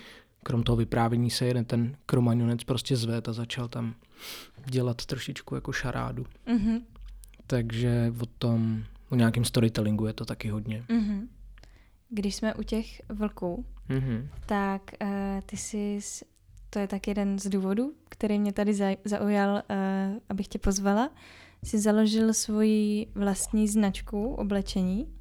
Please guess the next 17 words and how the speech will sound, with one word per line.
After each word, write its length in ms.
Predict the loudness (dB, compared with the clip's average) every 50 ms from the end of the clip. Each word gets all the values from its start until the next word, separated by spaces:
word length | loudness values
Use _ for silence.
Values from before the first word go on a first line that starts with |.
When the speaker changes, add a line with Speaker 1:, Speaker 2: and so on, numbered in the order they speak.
| -8 -4
Speaker 1:
Mhm. 440 | -2 0 0 0 0 0 -2 -4 -6 -10 -14 -20 -20 -20 -20
Speaker 2:
která 560 | -20 -20 -20 _ _ -4 -2 0 0 0 -2
se 140 | -2 0 0
jmenuje 260 | 2 2 2 2 0
Free 420 | -2 -4 -4 -2 0 0 0 -2 -4 -6
Fenrir. 440 | -4 -2 0 0 0 0 -2 -4 -8 -8 -12 -14 -10 -6
Speaker 1:
Je 80 | -6 -6
to 120 | -6 -6
tak. 280 | -4 -4 -4 -4 -6 -8 -12 -16 -20 -20 -20 -20 -20 -20 -20 -20 -20 _ _ _ _ _ _ _ _
Speaker 2:
Jak 380 | -2 -2 -2 0 0 0 -2 -2 -4 -10 -20 -20 -20 _
to 120 | -2 0 0
vzniklo? 480 | 2 2 2 0 0 0 -4 -8 -8 -8 -10 -12 -16 -18 -20 -20 -14 -10 -10 -10 -10 -12 -14 -12 -10 -8
Co 140 | -4 -4 -4
tě 140 | -4 -4
k 100 | -6 -4
tomu 220 | -2 0 2 4 4
vedlo? 300 | 4 2 2 0 -2